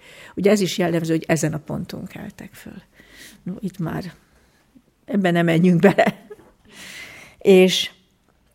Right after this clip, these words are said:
azt mondja, „Visszavonultukban beszélgettek egymással, mondván, semmi halálra vagy fogságra méltó dolgot nem cselekszik ez az ember.” Agrippa pedig mondta Festusnak: „Ezt az embert szabadon lehetett volna bocsátani,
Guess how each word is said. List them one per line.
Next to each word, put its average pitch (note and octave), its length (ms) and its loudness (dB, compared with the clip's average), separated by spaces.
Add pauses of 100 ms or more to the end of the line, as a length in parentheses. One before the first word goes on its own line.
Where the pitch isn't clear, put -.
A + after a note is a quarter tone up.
(220)
azt G#3 200 4
mondja, F#3+ 240 6
„Visszavonultukban F3 1120 4
beszélgettek F3 800 2
egymással, E3+ 640 2
mondván, F3 640 2 (140)
semmi D4 500 6
halálra F#3+ 640 4
vagy E3 200 -2
fogságra D#3+ 680 0
méltó F3 440 0
dolgot F3 460 0
nem F3+ 200 2
cselekszik D#3+ 580 -6
ez E3 140 -4
az F3 180 -8
ember.” - 480 -10 (520)
Agrippa A#3 500 4
pedig E3 300 0
mondta G3+ 300 2
Festusnak: - 800 -6 (440)
„Ezt G3 320 4
az G#3 140 2
embert F#3+ 360 4
szabadon E3+ 520 0
lehetett E3+ 460 0
volna E3+ 300 0
bocsátani, F#3+ 880 -2